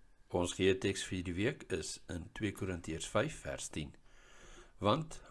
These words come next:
ons moet almal voor die regterstoel van Christus verskyn,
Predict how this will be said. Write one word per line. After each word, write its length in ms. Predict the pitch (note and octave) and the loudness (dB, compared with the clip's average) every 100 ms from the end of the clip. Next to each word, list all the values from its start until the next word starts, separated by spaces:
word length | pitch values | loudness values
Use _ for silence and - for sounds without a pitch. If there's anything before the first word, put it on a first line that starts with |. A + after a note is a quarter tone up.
| - | -2
ons 320 | A#2+ B2+ - | 2 2 2
moet 220 | F#2+ - | -4 2
almal 300 | A2+ D#3 E3 | 2 6 4
voor 220 | D#3+ G2+ | 4 0
die 140 | G2 F#2 | 2 4
regterstoel 880 | G#2 A2+ - - - G2 F#2 F#2 - | 4 2 -2 -4 -2 -4 -2 -4 -6
van 240 | - F2 | -4 -4
Christus 560 | - - G2+ - F#2+ - | -2 0 0 0 -4 -4
verskyn, 540 | F#2 - B2 G2+ - | -4 -4 -2 -2 -6